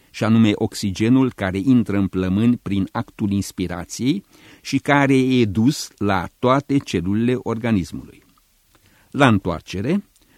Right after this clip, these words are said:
globulele aduc dioxidul de carbon rezultat din procesele de oxidare celulară și care, la nivelul plămânilor, este eliminat prin actul expirației.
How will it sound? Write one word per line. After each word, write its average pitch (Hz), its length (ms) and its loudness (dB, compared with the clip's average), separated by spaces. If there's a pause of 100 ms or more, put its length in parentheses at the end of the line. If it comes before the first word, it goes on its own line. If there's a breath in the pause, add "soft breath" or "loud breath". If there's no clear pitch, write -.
(140 soft breath)
globulele 156 640 6
aduc 117 380 4
dioxidul 113 680 2
de 90 100 0
carbon 98 420 0
rezultat 95 480 0
din 92 160 0
procesele 92 560 -4
de 92 140 -4
oxidare 95 560 -4
celulară 87 800 -8 (480 soft breath)
și - 120 -4
care, 139 320 6
la 123 140 6
nivelul 120 460 4
plămânilor, 135 720 2
este 131 480 0
eliminat 104 600 0
prin 101 300 -4
actul - 580 -2 (100)
expirației. - 1040 -6